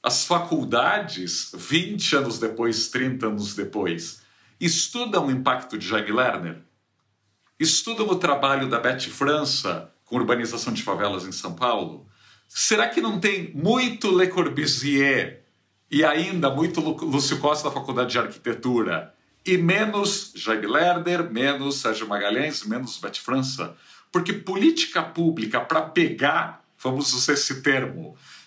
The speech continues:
tem que ir além do partido político.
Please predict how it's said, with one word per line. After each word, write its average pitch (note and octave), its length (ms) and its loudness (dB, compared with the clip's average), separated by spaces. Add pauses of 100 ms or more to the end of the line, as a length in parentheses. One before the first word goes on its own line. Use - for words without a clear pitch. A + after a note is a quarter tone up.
(140)
tem G3+ 260 2
que G3+ 200 -2
ir G3 40 6
além G#3+ 640 2
do G3+ 140 0
partido E3 460 0
político. - 600 -4